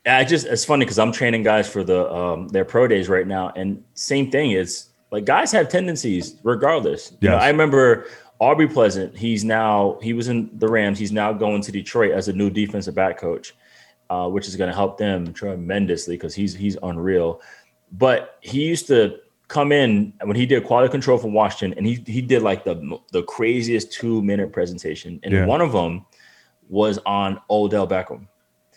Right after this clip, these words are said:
Speaker 1: And he said, "Listen, if Odell catches the football between the hash and the numbers,
Speaker 2: Right.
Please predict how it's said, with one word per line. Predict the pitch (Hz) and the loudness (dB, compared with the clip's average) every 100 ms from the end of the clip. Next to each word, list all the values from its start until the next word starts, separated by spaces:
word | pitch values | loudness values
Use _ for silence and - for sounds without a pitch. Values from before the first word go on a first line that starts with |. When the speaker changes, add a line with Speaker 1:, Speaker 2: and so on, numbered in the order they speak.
| _ _ _ _ | _ _ _ _
Speaker 1:
And | 117 107 98 92 | -2 0 0 -2
he | 90 131 | -4 -2
said, | 123 127 104 92 | 0 4 2 4
"Listen, | 117 117 95 78 78 _ _ _ _ _ _ _ _ _ _ _ _ _ - | 0 0 -6 -10 -14 _ _ _ _ _ _ _ _ _ _ _ _ _ -4
if | 110 - - | -4 -2 2
Odell | 123 151 151 151 131 | 6 6 6 4 2
catches | - 120 120 143 | 0 -2 0 -2
the | - | -2
football | - 127 107 98 87 90 - _ _ _ _ _ _ | -2 -2 0 -2 -2 -4 -10 _ _ _ _ _ _
between | - 101 113 104 | -10 -8 -4 -2
the | 104 | -2
hash | 95 110 107 127 - | 0 0 2 0 -2
and | 127 | -2
the | 147 | 0
numbers, | 131 104 90 87 85 - | 2 0 0 -2 -2 -2
Speaker 2:
Right. | 95 92 | 0 0